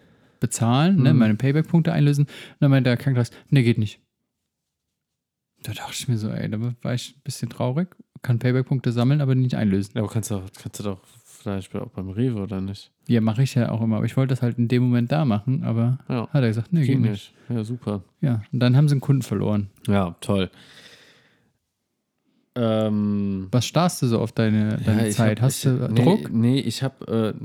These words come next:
Speaker 2: ich, ja, bekomme ja Nachrichten auf meiner Apple Watch.
Speaker 1: Ach
Speaker 2: Kennst
Speaker 1: so.
Speaker 2: ja nicht.
Speaker 1: Ja, nee, ich bin leider nicht so busy. Und
Speaker 2: Ja.
Speaker 1: hast du wieder hier, äh, Social-Media-Aktivitäten und Nachrichten bekommen?
Speaker 2: Ja, ich hab, äh, mein
Speaker 1: Ja.
Speaker 2: Hund hat mir geschrieben.
Speaker 1: Ah,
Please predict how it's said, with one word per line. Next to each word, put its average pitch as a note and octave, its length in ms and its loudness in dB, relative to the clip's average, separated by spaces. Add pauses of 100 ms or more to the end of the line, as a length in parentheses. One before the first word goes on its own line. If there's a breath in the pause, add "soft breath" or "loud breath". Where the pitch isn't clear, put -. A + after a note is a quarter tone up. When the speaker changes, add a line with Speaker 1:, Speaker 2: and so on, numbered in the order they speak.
(340)
Speaker 2:
ich, - 380 -12
ja, A2 240 -2
bekomme B2+ 400 0
ja C3 120 4
Nachrichten B2+ 480 2
auf G2+ 140 -2
meiner A2 220 0
Apple - 260 0
Watch. F#2+ 380 -2
Speaker 1:
Ach D#3 120 2
Speaker 2:
Kennst C3+ 200 6
Speaker 1:
so. B2 40 6
Speaker 2:
ja G#2 80 6
nicht. G2 280 -2
Speaker 1:
Ja, B2+ 320 4
nee, C#3 300 6
ich A2 120 -2
bin C#3 160 4
leider C3 340 4
nicht B2+ 200 2
so A#2 200 4
busy. G#2 400 0
Und A2 220 0
Speaker 2:
Ja. G2+ 380 2
Speaker 1:
hast B2+ 260 2
du C3+ 60 0
wieder B2 160 4
hier, B2 180 4 (100)
äh, A#2+ 180 0
Social-Media-Aktivitäten A2+ 1200 2
und G#2+ 100 0
Nachrichten A#2 380 -2
bekommen? G#2+ 480 -2
Speaker 2:
Ja, G#2+ 220 -2
ich - 160 -4
hab, A2+ 180 -4
äh, G#2+ 220 -2
mein G#2 180 2
Speaker 1:
Ja. A2 60 4
Speaker 2:
Hund A#2 160 4
hat A2+ 100 0
mir G#2 140 -2
geschrieben. G2+ 560 -4
Speaker 1:
Ah, A#2+ 500 0